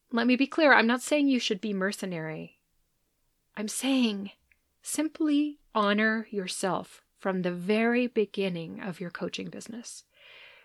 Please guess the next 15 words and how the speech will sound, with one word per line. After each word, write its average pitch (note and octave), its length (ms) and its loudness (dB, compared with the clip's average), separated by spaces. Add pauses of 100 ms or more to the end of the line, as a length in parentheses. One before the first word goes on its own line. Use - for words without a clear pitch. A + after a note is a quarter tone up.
(200)
Do B3 320 6
exactly G3+ 800 0
what F3 200 0
is E3 160 0
right D#3+ 300 -2
for F#3 220 -8
you. E3+ 500 -4 (720)
It A3+ 140 0
will A#3 260 -4
actually B3 580 0
be G3 300 0
good G#3+ 300 4
for - 160 -4
your F#3 120 0
clients F3+ 720 -6